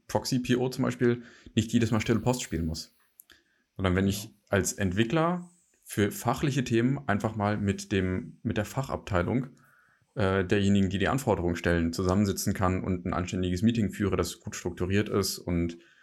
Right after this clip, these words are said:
Speaker 1: äh, da halt irgendwie verschiedene Stärken und Schwächen der einzelnen Teilnehmer richtig, mm, genutzt
Speaker 2: Mhm.
Speaker 1: und umschifft werden. So, und dass, dass dieses Kommunikationsthema, äh,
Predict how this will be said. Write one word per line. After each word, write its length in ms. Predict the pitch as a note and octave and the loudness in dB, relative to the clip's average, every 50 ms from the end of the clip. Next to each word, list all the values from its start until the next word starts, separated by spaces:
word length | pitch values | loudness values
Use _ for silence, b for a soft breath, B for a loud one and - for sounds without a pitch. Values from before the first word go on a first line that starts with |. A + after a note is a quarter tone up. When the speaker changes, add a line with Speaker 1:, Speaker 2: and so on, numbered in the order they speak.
| B B B B B B B | B B B B B B B
Speaker 1:
äh, 300 | - F#2 F2 F2 F2 - - | 0 2 2 2 2 0 0
da 280 | G2 G2 F2+ E2+ E2+ F2 | 0 0 2 2 2 2
halt 200 | F2 E2+ E2+ - | 2 0 0 -2
irgendwie 300 | F#2 F2 E2 E2+ E2+ E2 | -2 -2 -2 -2 -2 -2
verschiedene 320 | - F2+ - - F2+ F2+ | -2 -4 -2 0 0 0
Stärken 280 | F2 - F#2+ F#2 F#2 F#2+ | 0 2 0 0 0 -2
und 100 | F#2+ - | -2 0
Schwächen 280 | - F#2+ F#2+ - A2 | 0 0 0 0 0
der 120 | F#2 F2+ - | 0 0 0
einzelnen 280 | - F2+ - G2 F2 | -2 -2 -4 -4 -4
Teilnehmer 720 | - G2+ F#2+ G#2 A2 A2 G#2+ G2+ G2 G2+ G2+ G2+ - - - _ _ - | -2 0 2 2 2 2 2 2 2 0 0 -2 -4 -10 -18 _ _ -6
richtig, 480 | G2 - - F2+ - - - - _ _ | -4 -2 -2 -2 -2 -4 -8 -14 _ _
mm, 640 | - B2+ A#2+ G2+ - - - A#2+ A2+ A#2 A2 G#2+ G2+ | -8 -6 -6 -6 -6 -6 -6 -6 -4 -4 -4 -4 -2
genutzt 420 | - G2 G#2 G#2+ - - - - - | 0 2 2 2 2 0 -4 -2 -2
Speaker 2:
Mhm. 80 | G#2+ | -2
Speaker 1:
und 100 | F#2+ - | 0 0
umschifft 360 | - F#2+ - - G#2+ - - | -2 -2 -2 -4 -6 -4 -2
werden. 460 | - G2 F#2 F#2+ F#2 F#2 F#2 F2+ b b b b b b b b b b b b b b _ _ _ _ | 0 0 2 2 0 0 -2 -4 b b b b b b b b b b b b b b _ _ _ _
So, 260 | - F#2+ F2+ F2 F2+ | 0 2 2 4 2
und 420 | F2 - F#2+ F2 E2 - - - | 2 0 0 -2 -2 -2 -2 0
dass, 300 | G2 E2+ - - - _ | 0 0 0 -2 -4 _
dass 220 | - A2+ G2 - - | -2 -2 -2 -2 -2
dieses 260 | G#2+ G2+ G2+ G2+ - | 0 0 0 0 0
Kommunikationsthema, 1200 | - G#2+ G2+ G2 F#2+ G2 F#2+ F2 - A2+ A#2+ A#2+ A#2+ - A#2+ G#2+ G2+ F#2+ F#2+ F#2+ F#2+ G2 - _ _ _ _ _ _ _ _ _ _ _ | 0 0 2 2 2 0 0 0 2 2 2 0 0 0 0 2 2 2 2 0 0 -2 -6 _ _ _ _ _ _ _ _ _ _ _
äh, 500 | - F#2+ F2+ F2+ F2 F2 F2+ F2 F2 F2+ | 0 2 4 4 4 4 4 4 2 0